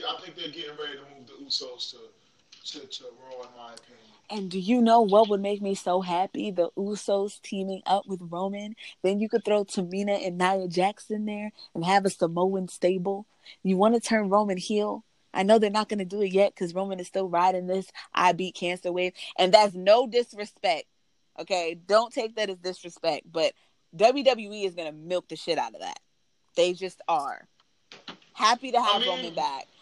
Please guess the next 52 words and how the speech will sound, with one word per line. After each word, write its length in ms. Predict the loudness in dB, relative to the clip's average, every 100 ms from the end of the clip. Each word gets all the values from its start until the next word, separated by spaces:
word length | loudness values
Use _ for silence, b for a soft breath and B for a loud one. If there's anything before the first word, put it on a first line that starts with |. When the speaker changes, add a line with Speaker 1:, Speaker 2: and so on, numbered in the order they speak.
| _
Speaker 2:
Happy 360 | 6 6 6
to 60 | 2
Speaker 1:
we'll 80 | 2
Speaker 2:
have 100 | 2
Speaker 1:
get 60 | 0
Speaker 2:
Roman 180 | -2 0
Speaker 1:
to 40 |
Speaker 2:
back. 260 | 2 2 0
More 380 | -12 -8 -2 0
than 100 | 0
happy 280 | -4 -4 -4
to 60 | -4
have 180 | -4
him 100 | -6
back. 160 | -10 -6
I'm 200 | -4 -4
just 160 | -8 -6
saying, 240 | -4 -4
I, 140 | -4 -4 -4
I 60 | -6
think 220 | -8 -10
that 140 | -8 -8 _ _
that 220 | 6 6
would 80 | 4
be 120 | -4
a 60 | -4
great 220 | -4 -6
angle. 300 | -8 -10 -8 -6
If 120 | -2
they 160 | -2
do 160 | -2 -6
go 120 | -6 -6
to 0 |
SmackDown, 360 | -6 -10 -6
that, 180 | -2 -4 -4
I 80 | -8
mean, 220 | -8 -10 -10
if 100 | -6
they 140 | -4
do 180 | -4 -6
f-, 140 | -8 2
go 140 | 2
from 140 | 2
SmackDown 380 | -4 -2 2 2
to 60 | 2
Raw, 140 | 2
that 120 | 2
would 80 | 0
be 80 | -2
a 40 |
great 200 | -10 -10
angle. 300 | -12 -16 -16